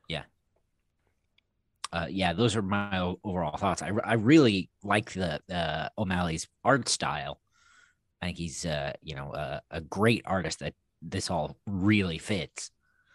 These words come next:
Uh, but yeah, those are, those are my overall thoughts. Uh, it's also crazy how well this all translated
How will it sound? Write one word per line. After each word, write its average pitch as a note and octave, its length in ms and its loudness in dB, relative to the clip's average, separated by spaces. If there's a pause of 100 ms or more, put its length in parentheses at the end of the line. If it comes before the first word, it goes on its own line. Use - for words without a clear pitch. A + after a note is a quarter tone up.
(1300)
Uh, E2 360 -4
but - 200 -4 (320)
yeah, C2+ 260 -6
those F2 220 -6
are, D2 160 -8
those E2 200 -8
are E2 60 -6
my D2+ 160 -10
overall D2+ 260 -8
thoughts. C#2+ 340 -4
Uh, A#2 240 4
it's F#2 260 -4
also A#2+ 260 2
crazy F#2+ 680 -2
how E2+ 320 0
well D#2+ 600 -2
this D#2+ 220 -4
all D2 160 -4
translated D2+ 800 -6